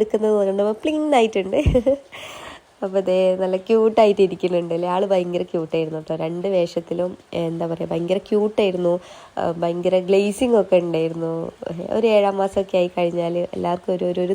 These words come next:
തുടുപ്പ് ഉണ്ടാവില്ല അല്ലേ, അതൊക്കെ ഉണ്ടായിരുന്നു ട്ടോ. നല്ല ഭംഗിയുണ്ടായിരുന്നു ആളെ കാണാൻ. അങ്ങനെ നമ്മുടെ ഇവിടുത്തെ ചടങ്ങുകളൊക്കെ ഏകദേശം കഴിഞ്ഞിട്ടുണ്ട് ട്ടോ. ഈ മുറുക്കി തുപ്പുന്നതോടു കൂടി ചടങ്ങുകൾ കഴിഞ്ഞ് ഇനി ഇറങ്ങുമ്പോൾ, ഏ, അരി എറിയും ട്ടോ.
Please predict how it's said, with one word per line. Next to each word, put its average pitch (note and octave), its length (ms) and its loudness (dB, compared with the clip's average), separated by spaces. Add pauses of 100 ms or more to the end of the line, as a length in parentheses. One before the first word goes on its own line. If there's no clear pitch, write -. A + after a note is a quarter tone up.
(100)
തുടുപ്പ് F#3 360 -2
ഉണ്ടാവില്ല D#3+ 420 -2
അല്ലേ, E3 120 -4 (400)
അതൊക്കെ F#3 340 4
ഉണ്ടായിരുന്നു F3 420 4
ട്ടോ. E3 160 2
നല്ല E3+ 120 0 (100)
ഭംഗിയുണ്ടായിരുന്നു F3+ 640 0
ആളെ D#3 200 -2
കാണാൻ. D#3 400 -6 (240)
അങ്ങനെ B3 300 2
നമ്മുടെ A3+ 260 0 (180)
ഇവിടുത്തെ B3 460 2 (120)
ചടങ്ങുകളൊക്കെ G3 680 0 (120)
ഏകദേശം F3 520 -2
കഴിഞ്ഞിട്ടുണ്ട് F#3+ 640 -2
ട്ടോ. D#3+ 140 -4 (100)
ഈ G3 160 -2
മുറുക്കി F#3+ 380 -4
തുപ്പുന്നതോടു F#3+ 760 -2
കൂടി F3 280 -4 (400)
ചടങ്ങുകൾ F#3 440 2
കഴിഞ്ഞ് F3+ 340 4
ഇനി G3+ 120 0 (160)
ഇറങ്ങുമ്പോൾ, F#3+ 680 0 (280)
ഏ, - 20 4 (280)
അരി F#3 160 2 (100)
എറിയും D3+ 320 -2
ട്ടോ. D#3 100 0